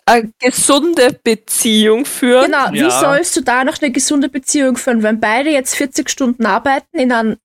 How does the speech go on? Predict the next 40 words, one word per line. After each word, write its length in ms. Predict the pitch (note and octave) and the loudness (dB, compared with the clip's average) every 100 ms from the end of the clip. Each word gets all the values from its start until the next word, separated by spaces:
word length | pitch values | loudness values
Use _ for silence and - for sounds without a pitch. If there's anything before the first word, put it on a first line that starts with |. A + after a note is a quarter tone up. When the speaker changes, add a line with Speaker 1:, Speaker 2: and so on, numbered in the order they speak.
| _ - | _ -4
Speaker 2:
Job 260 | C4 C4 - | -2 -2 -4
mit 200 | A#3 A3+ | -4 -2
normalen 600 | G#3+ F#3+ G#3 A3+ A#3+ - | 0 2 2 2 0 0
Arbeitszeiten, 680 | G#3 A#3 A3+ - A#3 A3+ A#3+ | -2 -2 -4 -2 -2 0 -2
wie 40 | |
ich 120 | A#3 | -2
lass 200 | G3+ G3+ | -2 0
jetzt 180 | B3 B3 | -2 -2
einmal 180 | B3 A3 | -2 0
die 80 | A3+ | -2
Schichtarbeit 600 | - B3 A#3+ A3 F3+ - | -2 -2 -2 -2 -2 -2
weg, 160 | F#3+ C4 - | -4 -4 -4
ja? 200 | G3 E4 _ | -2 -2 _
Speaker 3:
Ja. 300 | D#3 D#3 C#3+ - | -2 -2 -2 -2
Speaker 2:
Ähm, 400 | A3 A3+ A3+ A3+ - _ _ | 0 2 0 -2 -6 _ _
du 80 | B3+ | -2
siehst 420 | - C4+ F4+ - | 0 0 0 -2
dich 200 | E4+ - | -4 -2
basically 600 | B3+ B3+ - B3+ - A#3 | -2 0 0 -4 -2 0
nie, 380 | G#3+ A3+ C4 G4+ - | 2 2 2 0 0
deine 260 | C4 A#3+ B3+ | -2 -2 -2
Kinder 540 | - E4 E4+ E4 G4 | -2 0 2 0 0
oder 180 | C4 A#3+ | 0 0
dein 240 | A3 G#3 | 0 -2
Kind 320 | - C#4 C#4+ - | -2 -2 -2 -2
siehst 380 | - B3+ B3+ B3+ | -2 0 -2 -2
du 40 | |
ja 180 | F3+ - | -2 0
auch 320 | F#3+ C4 - | 0 -2 -2
nicht, 320 | B3 F4+ - - | -2 -2 -6 -4
weil 120 | G3 | -2
das 220 | G3+ A3+ - | -2 -4 -2
geht 220 | A#3 A#3 | -4 -2
von 180 | A#3+ G#3 | -2 -2
der 80 | G#3+ | -2
Schule 520 | - B3+ D4 D#4+ E4+ | -2 0 2 0 0
in 140 | B3 | 0
die 100 | A#3 A3+ | 0 0
Tagesmutter 760 | F#3+ G3+ C4 C4 C4+ - D#4 | -2 -2 -2 -2 -4 -2 0
und 140 | C#4 | 0